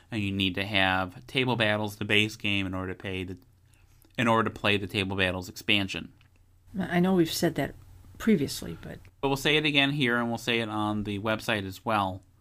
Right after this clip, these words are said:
Speaker 1: um, so that when you go to order the game, it'll say, "Hey, I am an expansion.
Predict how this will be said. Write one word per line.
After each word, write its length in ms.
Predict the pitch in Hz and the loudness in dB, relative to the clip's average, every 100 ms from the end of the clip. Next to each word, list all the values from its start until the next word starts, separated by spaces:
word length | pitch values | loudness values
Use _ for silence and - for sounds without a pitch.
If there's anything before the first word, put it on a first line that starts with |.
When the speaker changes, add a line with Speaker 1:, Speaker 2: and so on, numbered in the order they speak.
| _ _ _ _ - | _ _ _ _ -2
Speaker 1:
um, 600 | 107 95 92 92 92 95 | 2 4 2 0 -4 -8
so 160 | - 98 | -6 -4
that 160 | 95 | -4
when 160 | 95 98 | -4 -4
you 80 | 98 | -4
go 120 | 107 | -2
to 60 | |
order 260 | 156 226 196 | 2 4 4
the 80 | 151 | 2
game, 200 | 139 127 | 2 0
it'll 100 | 113 | -2
say, 200 | 110 123 | 2 2
"Hey, 420 | 135 196 180 156 - - - - - - | 4 2 0 -2 -10 -20 -20 -20 -12 -4
I 160 | 123 | 0
am 200 | 160 170 | 2 2
an 100 | 165 | 2
expansion. 840 | 156 - - 156 175 151 107 110 | 0 -2 -4 -4 -4 -4 -4 -6